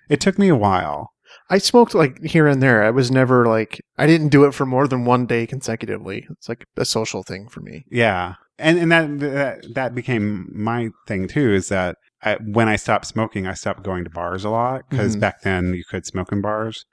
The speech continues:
Speaker 2: Yes.
Speaker 1: And so when I would go, like, I would wanna smoke 'cause smoking and drinking just came hand in hand. And so
Speaker 2: Hmm.
Speaker 1: now I don't really do either.
Speaker 2: Yeah, me either. Something to feel good about.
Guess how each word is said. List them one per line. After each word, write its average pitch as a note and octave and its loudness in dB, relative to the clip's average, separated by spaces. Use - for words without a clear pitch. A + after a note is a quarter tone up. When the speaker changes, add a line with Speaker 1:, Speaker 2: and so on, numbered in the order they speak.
Speaker 2:
Yes. - -10
Speaker 1:
And G2 0
so F#2 0
when G#2 -2
I G2 2
would F#2 -6
go, G2 2
like, F#2 -6
I F#2+ -2
would F#2+ -4
wanna F#2 -2
smoke A#2+ 0
'cause F#2 -6
smoking F2+ -4
and F2 0
drinking F2+ 0
just F2+ -8
came F2+ -4
hand F2 -6
in D#2+ -6
hand. F#2 -2
And C3+ 4
so B2 2
Speaker 2:
Hmm. B2+ 2
Speaker 1:
now C#3 2
I A#2 2
don't A2 -2
really G#2 -4
do F#2+ -2
either. F#2+ -4
Speaker 2:
Yeah, G#2+ -4
me C#3 2
either. G#2+ 0
Something A3+ 4
to D#3+ 6
feel D#3+ 4
good C3+ 6
about. A2 0